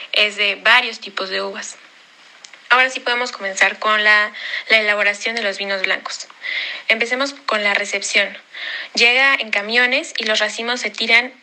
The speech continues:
en el lagar y se les toma la temperatura para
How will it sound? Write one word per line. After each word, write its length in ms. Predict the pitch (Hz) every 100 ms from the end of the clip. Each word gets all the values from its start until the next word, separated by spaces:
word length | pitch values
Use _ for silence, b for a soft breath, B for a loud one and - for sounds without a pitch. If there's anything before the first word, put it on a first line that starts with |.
| _
en 160 | 208 202
el 140 | 202
lagar 420 | 202 208 220 220 - - B B B B B
y 100 | 220
se 140 | 220
les 180 | 214 214 - - - -
toma 260 | 233 233
la 120 | 226
temperatura 840 | 214 208 208 208 208 254 233 233 -
para 360 | 208 208 202